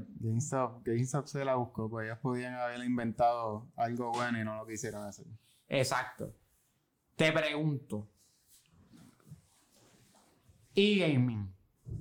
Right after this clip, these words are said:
Speaker 2: esports, mejor dicho, esports, déjame decirlo con propiedad.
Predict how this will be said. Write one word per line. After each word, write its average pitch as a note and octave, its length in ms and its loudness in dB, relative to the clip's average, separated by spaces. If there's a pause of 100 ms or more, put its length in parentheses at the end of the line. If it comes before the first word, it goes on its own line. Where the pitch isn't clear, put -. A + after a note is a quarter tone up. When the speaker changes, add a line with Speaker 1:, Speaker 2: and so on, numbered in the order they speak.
(720)
Speaker 2:
esports, C#3+ 760 2 (460)
mejor A2+ 320 2
dicho, A2 300 -2
esports, - 480 -4
déjame G#2+ 180 -6
decirlo A2 300 -6
con G2 280 -8 (480)
propiedad. G#2+ 480 0